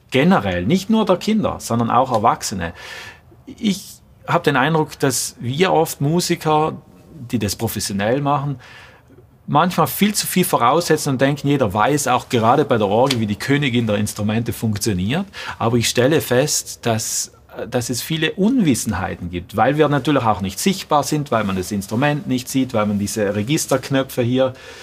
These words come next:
die man so gut sehen kann, äh, nicht sieht. Und bei den In-, bei den Kindern ist das Interesse genauso groß.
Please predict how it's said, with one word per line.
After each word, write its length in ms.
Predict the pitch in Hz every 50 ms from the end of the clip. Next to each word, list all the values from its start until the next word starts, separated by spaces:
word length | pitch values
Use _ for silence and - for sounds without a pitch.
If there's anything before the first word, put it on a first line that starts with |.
| - - -
die 60 | -
man 100 | 113 120
so 140 | 110 - 117 104
gut 180 | 120 123 120
sehen 300 | - - 123 120 123 123
kann, 340 | 117 123 123 117 123 127 -
äh, 120 | 123 120
nicht 320 | 113 117 120 120 110 - -
sieht. 400 | - - 135 139 147 151 - - - - - - - - - - _ -
Und 360 | 147 170 139 143 139 139 - _ _ _ - _ -
bei 140 | - 143 143
den 160 | 135 135 135
In-, 240 | - 156 143 151 147 - - - -
bei 100 | 127 123
den 160 | 120 120 113
Kindern 360 | - - 135 139 170 202 202
ist 160 | 190 175 -
das 120 | 165 151 -
Interesse 480 | 147 139 147 131 127 143 151 - 151
genauso 540 | 123 120 113 110 113 139 196 190 - - 85
groß. 500 | 76 80 78 64 52 - - - - -